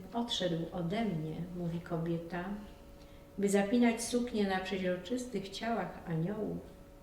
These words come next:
zapinanie guzików boli. Jak widok pustej o świcie poduszki,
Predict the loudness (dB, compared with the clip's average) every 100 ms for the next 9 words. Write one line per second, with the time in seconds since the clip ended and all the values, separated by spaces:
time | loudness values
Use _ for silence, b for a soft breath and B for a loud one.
0 | -20 -20 B B B B -18 -8 -2 0
1 | 4 4 6 4 2 -2 -6 -8 -8 -4
2 | -2 0 -2 -6 -8 -16 -20 -20 -18 -18
3 | -18 -18 -18 -18 -18 -18 -20 -20 -4 2
4 | 4 4 2 0 -2 0 0 0 -2 0
5 | -4 -6 -4 -4 -2 -4 -4 -4 -6 -10
6 | -6